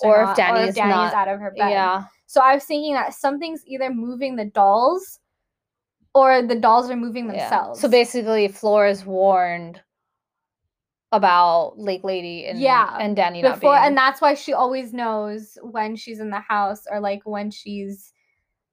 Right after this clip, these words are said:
Speaker 1: um, or when Danny is, like, awake.
Speaker 2: Uh-huh.
Speaker 1: Because we also see in another episode that Lake Lady is standing in the middle of Flora's room.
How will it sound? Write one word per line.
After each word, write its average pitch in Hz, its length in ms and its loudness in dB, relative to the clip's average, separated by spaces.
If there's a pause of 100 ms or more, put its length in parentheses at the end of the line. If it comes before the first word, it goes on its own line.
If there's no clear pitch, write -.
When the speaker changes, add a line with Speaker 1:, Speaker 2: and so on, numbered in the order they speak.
(300)
Speaker 1:
um, 208 340 6
or 240 240 4
when 233 180 2
Danny 208 340 0
is, 196 100 -6
like, 208 240 -2
awake. 196 500 -6 (180)
Speaker 2:
Uh-huh. 175 340 -2 (200)
Speaker 1:
Because 302 540 4 (240)
we 294 140 2
also 302 480 4
see 262 520 -14
in 247 280 -8
another 240 360 0
episode 214 640 0
that 202 140 4
Lake 226 220 -2
Lady 240 260 -4
is 226 100 -14
standing 226 300 -6
in 226 80 -6
the 208 60 -4
middle 214 280 0
of 208 140 -4
Flora's 196 480 -2
room. 214 440 -10